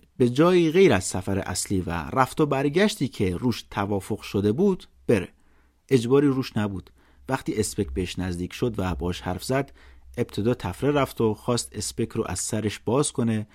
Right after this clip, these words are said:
و اسپک هم ولکن نبود تا اینکه سعید صراحتاً گفت: «نمیام.» به اسپک گفته بود: «تو رئیس من نیستی.» اسپک که دست از بحث کردن با سعید نمیکشید، بهش میگفت: «همون اندازه که وظیفه من هست، وظیفه تو هم هست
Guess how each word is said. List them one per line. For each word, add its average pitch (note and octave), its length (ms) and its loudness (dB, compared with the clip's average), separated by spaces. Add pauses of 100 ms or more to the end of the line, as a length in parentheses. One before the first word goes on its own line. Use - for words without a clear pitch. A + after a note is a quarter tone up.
(340)
و E3 40 0
اسپک A3 360 0
هم A3 160 2
ولکن F3 340 2
نبود F3+ 420 2
تا A2+ 140 2
اینکه C3+ 320 0
سعید A2+ 360 0
صراحتاً G2+ 680 -2
گفت: A2+ 360 -2
«نمیام.» B2 480 0 (520)
به G3+ 100 6
اسپک G#3+ 260 4
گفته G3+ 320 4
بود: G#3+ 260 0
«تو G#3+ 140 6
رئیس C#3+ 320 6
من F#3+ 200 4
نیستی.» D3+ 420 2 (640)
اسپک A3 340 6
که D3 220 4
دست B2+ 320 0
از A2 280 0
بحث - 280 -2
کردن G#2+ 340 -2
با F#2+ 140 0
سعید F2+ 440 -2
نمیکشید، F#2+ 640 -4 (360)
بهش C#3+ 260 2
میگفت: D3 400 2
«همون F3 300 -2
اندازه B2 440 2
که C3+ 140 -4
وظیفه G2 540 0
من F#2 220 -2
هست، - 460 -4
وظیفه G2 540 -4
تو A2+ 160 -4
هم G#2 120 -4
هست G#2 380 -4